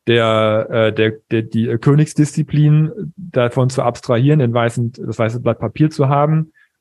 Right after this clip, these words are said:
und zu sagen, zum Beispiel, welche Keywords gibt es, für die ich noch nicht ranke,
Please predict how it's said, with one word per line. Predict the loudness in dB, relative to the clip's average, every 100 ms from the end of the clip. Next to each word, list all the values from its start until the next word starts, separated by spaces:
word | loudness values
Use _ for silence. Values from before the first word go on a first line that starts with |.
| _
und | 0 0
zu | 2 0
sagen, | 2 2 0 -2 -4 -6 _ _ -8
zum | -2
Beispiel, | 0 -2 -2 0 2 2 0 -10 _ _ _ -4
welche | 0 0 -2
Keywords | 0 2 2 0 -2
gibt | -2 0
es, | -4 -2
für | -6
die | -4 -4
ich | -4
noch | -4 2
nicht | 2 2 -2
ranke, | -2 -2 -6 -12